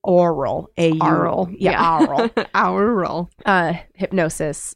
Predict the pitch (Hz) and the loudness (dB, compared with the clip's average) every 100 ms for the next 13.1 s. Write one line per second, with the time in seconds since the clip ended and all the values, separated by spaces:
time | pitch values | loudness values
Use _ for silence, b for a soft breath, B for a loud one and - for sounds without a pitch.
0 | _ - 170 - - 151 139 - 151 _ | _ -4 -4 -4 -6 -6 -4 -6 -10 _
1 | _ _ 180 208 185 143 139 127 64 76 | _ _ 2 2 2 -2 -6 -10 -12 -12
2 | - _ _ _ _ - 202 185 160 143 | -16 _ _ _ _ -2 2 2 0 -6
3 | - 170 160 139 107 - 170 180 175 175 | -12 -8 -8 -6 -8 -10 -2 0 0 0
4 | 156 139 123 123 92 - - 165 170 156 | 0 -2 -2 -4 -8 -10 -14 -8 -8 -4
5 | 107 110 - - 101 80 - 196 175 175 | -4 -4 -6 -6 -6 -6 -4 -2 -2 -2
6 | 185 - 214 202 139 - - - _ _ | -4 -2 0 0 -2 -12 -16 -20 _ _
7 | _ _ _ - 196 185 135 - 175 165 | _ _ _ 0 2 4 0 -2 -2 0
8 | 160 135 165 - _ _ _ _ 180 170 | -2 -4 -10 -18 _ _ _ _ -2 0
9 | 175 160 156 107 82 - _ _ _ _ | -2 -2 -2 -4 -6 -12 _ _ _ _
10 | _ _ - 147 - - 160 85 - 165 | _ _ -8 -6 -6 -6 -6 -6 -8 -10
11 | 165 - 180 175 190 190 202 160 165 151 | -14 -6 -4 -2 0 0 0 0 0 0
12 | 151 156 143 - 151 156 - 156 208 - | -2 -4 -4 -6 -6 -6 -8 -10 -12 -14